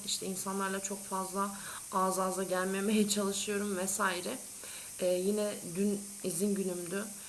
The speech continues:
Bütün gün yattım, dinlendim. Hatta Nilhan da okuldan karnım ağrıyor diye geldi. Onunla beraber yattık, dinlendik falan filan.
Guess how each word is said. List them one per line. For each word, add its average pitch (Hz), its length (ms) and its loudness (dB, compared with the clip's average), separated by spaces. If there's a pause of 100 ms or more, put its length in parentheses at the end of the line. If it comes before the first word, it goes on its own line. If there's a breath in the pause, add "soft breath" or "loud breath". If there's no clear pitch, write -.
(180 loud breath)
Bütün 220 240 0
gün 208 160 2
yattım, 202 480 2
dinlendim. 185 560 -2
Hatta 190 300 0
Nilhan 185 460 0
da - 40 0
okuldan 170 540 -4
karnım 180 360 -2
ağrıyor 175 360 0
diye 170 140 -2
geldi. 170 400 -4 (380 loud breath)
Onunla 220 240 2
beraber 185 360 2
yattık, 190 540 -2
dinlendik 180 500 -2
falan 180 380 -2
filan. 262 200 -6